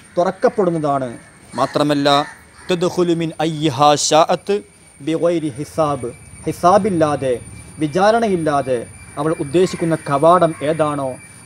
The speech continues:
അതിൽ കൂടി അവൾക്ക് പ്രവേശിക്കാൻ സാധിക്കുമെന്ന് നബിത്തങ്ങൾ,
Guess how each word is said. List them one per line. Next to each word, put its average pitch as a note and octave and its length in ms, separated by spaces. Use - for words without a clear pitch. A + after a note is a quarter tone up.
അതിൽ E3 200
കൂടി D3 380
അവൾക്ക് C#3+ 500
പ്രവേശിക്കാൻ C#3+ 680
സാധിക്കുമെന്ന് D3 800
നബിത്തങ്ങൾ, D3+ 440